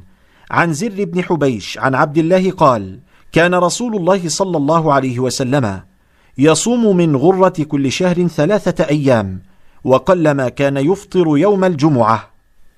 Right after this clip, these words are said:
الحديث الخامس بعد المائة الثالثة.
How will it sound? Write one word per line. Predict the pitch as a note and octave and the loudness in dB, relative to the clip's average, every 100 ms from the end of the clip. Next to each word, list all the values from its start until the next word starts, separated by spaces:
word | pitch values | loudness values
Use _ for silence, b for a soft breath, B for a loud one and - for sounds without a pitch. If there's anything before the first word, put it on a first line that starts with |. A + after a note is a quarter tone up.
| - | 0
الحديث | D#3 E3+ - F3 G#3 A#3 | 2 2 0 -2 -2 -4
الخامس | A#3+ - G#3 G3+ F#3 F#3+ | -4 0 2 2 -2 0
بعد | E3+ D3 D3 C3+ | 0 2 0 0
المائة | C#3+ D3 F3 F3 | -2 -2 -4 -6
الثالثة. | F3 E3+ E3 D#3 G2 | -4 -2 -2 -4 -8